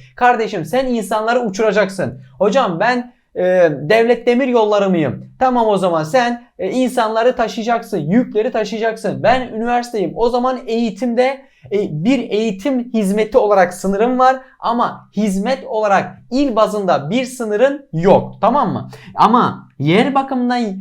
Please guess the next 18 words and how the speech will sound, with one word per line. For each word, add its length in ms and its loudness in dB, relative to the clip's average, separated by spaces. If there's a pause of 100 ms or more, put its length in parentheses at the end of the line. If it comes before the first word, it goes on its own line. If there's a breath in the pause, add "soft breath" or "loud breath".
(120)
yerinden 500 0
yönetimler, 580 -2
mahalli 520 0
idarelerde 540 4
ise 540 -4 (200)
hizmette 680 0
sınır 340 -2
yoktu. 640 0
Hizmette 600 -6
sınır 380 -6
tanımazdı 560 -2
bu 120 6
adamlar. 500 2 (180 loud breath)
Ne 80 4
yapardı 440 6
hocam 340 2
bu 120 6
adamlar? 560 2